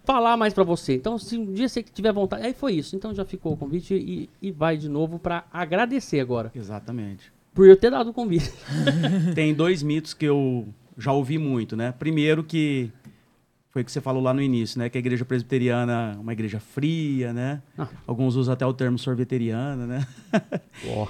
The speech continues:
Speaker 2: Eu di-, eu digo mito por quê? Porque se você conversar com várias pessoas aqui, e até mesmo na igreja, as pessoas vão falar que foram muito bem acolhidas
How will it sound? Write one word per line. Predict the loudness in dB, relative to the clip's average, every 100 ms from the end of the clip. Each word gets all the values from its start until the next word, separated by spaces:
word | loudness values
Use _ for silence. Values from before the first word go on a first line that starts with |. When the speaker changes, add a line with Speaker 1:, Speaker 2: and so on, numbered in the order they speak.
| 0
Speaker 2:
Eu | 6 6
di-, | 6 2 -2 0
eu | 2
digo | 4 4 4
mito | 2 0 0 0
por | 0 0
quê? | 0 0 0 -6 -18 -20 _ _ _ -4
Porque | -4 0 0 2 0 -2 -18
se | -14 -4
você | -4 -2
conversar | -2 -2 -2 -4
com | -4 0
várias | 2 2 0 -4
pessoas | -4 -4 -2 -2 -2
aqui, | -2 -4 -4 -2 -4 -8 _ _ _ _ _ _ _ _ _ -8
e | -2 0 2 2 0
até | 0 0
mesmo | 0 0
na | -2
igreja, | -2 0 0 -2 -4 -8 -18 _ _
as | -6
pessoas | -4 -2 -2
vão | 0
falar | 0 -2
que | -4 -6
foram | -2 -2
muito | -2 -2 -2 -2
bem | -4 -4 -4
acolhidas | -2 -2 0 -2 -4 -6